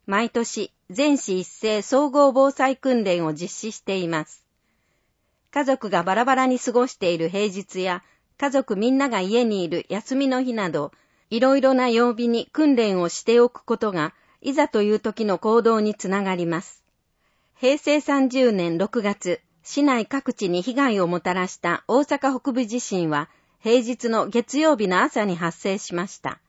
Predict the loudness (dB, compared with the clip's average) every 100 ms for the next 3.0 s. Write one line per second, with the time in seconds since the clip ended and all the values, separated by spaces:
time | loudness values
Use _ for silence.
0 | _ _ _ _ _ _ _ _ -4 0
1 | 4 4 2 0 -4 0 2 2 0 -2
2 | 0 2 2 0 -2 -2 -4 -2 -2